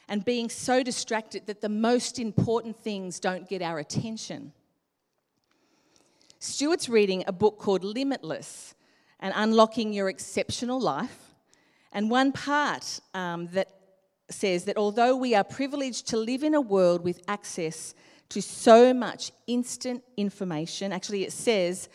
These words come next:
we consume as much data in one day as a person, the average person from the fourteen hundreds would have absorbed in an entire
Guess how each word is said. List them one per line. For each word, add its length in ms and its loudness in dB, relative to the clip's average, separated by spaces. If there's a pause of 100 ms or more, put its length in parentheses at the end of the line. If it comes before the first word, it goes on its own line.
(240)
we 180 -2
consume 680 -4
as 140 -6
much 480 -6
data 420 -2
in 220 -8
one 260 -4
day 480 -2 (880)
as 340 -2
a 60 -4
person, 800 -4 (220)
the 140 -6
average 280 0
person 400 -2
from 160 -2
the 80 -2
fourteen 640 -2
hundreds 580 -4
would 140 -2
have 180 -6
absorbed 680 -4 (240)
in 80 -8
an 120 -10
entire 800 -6